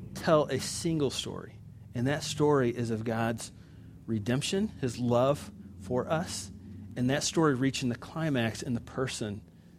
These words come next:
and the work of Jesus Christ.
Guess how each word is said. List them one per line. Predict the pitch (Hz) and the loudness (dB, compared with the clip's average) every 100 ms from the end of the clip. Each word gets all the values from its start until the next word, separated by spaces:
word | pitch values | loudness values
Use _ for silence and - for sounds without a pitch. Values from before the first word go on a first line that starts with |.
| - 123 | -12 -2
and | 113 | 0
the | |
work | 107 139 131 107 - - - - - - - - | 4 6 6 4 -4 -16 -20 -20 -20 -20 -20 -10
of | 127 | -8
Jesus | 104 107 98 - | -6 -4 -4 -6
Christ. | - 147 - - | -2 -4 -4 -8